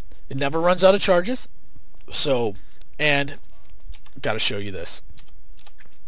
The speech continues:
It has its own animation. Boom. Lava fo-, font. And then the explosion at the end.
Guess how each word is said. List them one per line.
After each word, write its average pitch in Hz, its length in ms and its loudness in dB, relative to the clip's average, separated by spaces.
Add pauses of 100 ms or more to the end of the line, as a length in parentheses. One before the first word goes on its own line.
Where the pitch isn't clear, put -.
(800)
It 151 140 2
has 135 340 2
its - 220 -2 (100)
own 175 360 0 (380)
animation. 135 580 -2 (1500)
Boom. 151 480 0 (680)
Lava 143 380 2
fo-, - 300 -4 (320)
font. 117 460 -2 (1000)
And 120 100 -2
then 135 140 -2
the 117 80 -4
explosion 156 560 0
at 143 180 -2
the 151 160 -2
end. 160 300 0